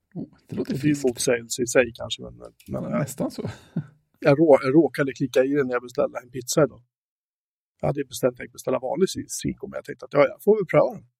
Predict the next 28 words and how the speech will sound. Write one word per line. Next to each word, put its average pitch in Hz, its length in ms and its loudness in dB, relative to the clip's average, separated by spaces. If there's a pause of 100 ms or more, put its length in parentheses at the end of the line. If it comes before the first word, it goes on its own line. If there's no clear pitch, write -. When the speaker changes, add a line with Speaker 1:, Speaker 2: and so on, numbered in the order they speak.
(400)
Speaker 2:
Och, - 280 0
eh, 139 300 6 (1700)
visst - 280 -4
har 139 200 8
den, 165 260 -8
den, 127 300 0
den 131 100 -6
smakar - 320 -2
ju 131 60 -6
inte 127 180 0
liksom 123 500 -2
läsk-läsk, - 640 -2
men 67 200 -10 (440)
så - 140 -4
jävla 311 200 -2
illa - 180 -12
var - 140 -16
det - 40 -20
inte. - 140 -20 (680)
Det 214 60 -4
var 302 80 -2
ganska, - 220 -6
jag - 80 -10
kan 220 100 2
nog 147 100 2
vänja 127 240 4
mig. 165 120 -18 (1500)
Speaker 1:
Eh, 151 260 -6